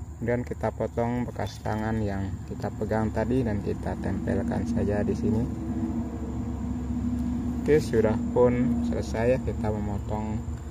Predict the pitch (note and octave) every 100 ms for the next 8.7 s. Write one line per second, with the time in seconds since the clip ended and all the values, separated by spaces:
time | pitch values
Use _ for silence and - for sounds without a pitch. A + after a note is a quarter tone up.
0 | - - - - - - - - - -
1 | - - B2+ B2 A#2+ - - - - -
2 | - - - - - - C3 A#2 A#2+ B2
3 | B2 A2 G#2+ A#2 - G#2 G2 G2 G2+ -
4 | - G#2+ A2+ G#2 - A2 A2 B2+ - -
5 | - - A2+ B2 C3+ B2+ - B2 B2 C3
6 | - A2+ A2 A2 G#2+ - G#2+ A#2+ A#2 A2
7 | G#2 A2 A2 G#2+ A#2 - - - - -
8 | - - - - G#2+ A2+ A2+